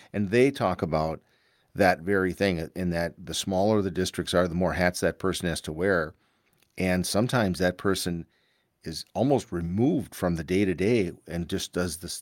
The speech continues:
the, the back of the house kind of, you know, looking at the, the budgets and working with the districts on the finances and the, the planning and, and that, and they're really out of the day-to-day operations of the food service. Whereas the small districts, as you say, with the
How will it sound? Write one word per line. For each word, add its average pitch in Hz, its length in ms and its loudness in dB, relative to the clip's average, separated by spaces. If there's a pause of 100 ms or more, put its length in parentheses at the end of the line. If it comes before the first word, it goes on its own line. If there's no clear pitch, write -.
(140)
the, 87 160 -8
the 80 140 -10
back 92 240 4
of 95 60 0
the 85 80 -2
house 90 280 2
kind 85 260 0
of, 80 280 -2 (640)
you 90 100 -10
know, 71 80 -6
looking 95 360 0
at 90 160 -2
the, 85 300 0
the 87 80 -4
budgets 85 500 0
and 80 180 -4
working 87 340 -2
with 87 200 -4
the 87 60 -4
districts 87 440 -4
on 87 100 -2
the 80 80 -4
finances 82 720 -2
and 71 180 -10
the, 73 160 -12 (600)
the - 60 -14
planning 95 520 0
and, 76 140 -8
and 85 180 -4
that, 80 200 -2
and 87 300 -2
they're 85 160 -2
really 104 300 0
out 92 160 2
of 92 60 -2
the 82 80 -6
day-to-day 92 420 2
operations 92 560 0
of 92 100 -2
the - 60 -10
food 117 240 -2
service. 85 320 -2
Whereas 90 360 4
the 80 100 -6
small 104 320 2
districts, 95 440 -4
as 87 220 -2
you 90 80 -4
say, 87 300 0
with 98 160 -6
the 82 240 -10